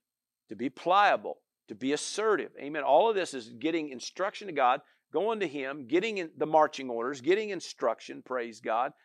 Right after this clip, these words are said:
Amen. You're submitting yourself to God, but then you gotta also understand, amen, you gotta be aware. That was the fourth, uh,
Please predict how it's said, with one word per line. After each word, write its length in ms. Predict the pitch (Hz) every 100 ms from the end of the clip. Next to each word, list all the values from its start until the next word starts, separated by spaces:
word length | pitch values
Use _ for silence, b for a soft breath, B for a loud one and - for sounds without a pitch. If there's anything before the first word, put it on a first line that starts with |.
| _ _ -
Amen. 220 | 156 165
You're 120 | 151
submitting 480 | 123 139 139 202 226
yourself 420 | 202 - 175 170
to 80 | -
God, 440 | 131 117 107 117 113
but 140 | -
then 220 | 196 220
you 80 | 202
gotta 220 | 180 175
also 400 | 170 208 247 226
understand, 520 | 220 165 - 139 151 - b b
amen, 220 | 165 185 156
you 80 |
gotta 160 | 151 156
be 260 | 113 160 240
aware. 640 | 254 226 277 247 143 - -
That 180 | 131 156
was 140 | 147
the 80 | 170
fourth, 320 | - 208 196 _ _ _ -
uh, 140 | 135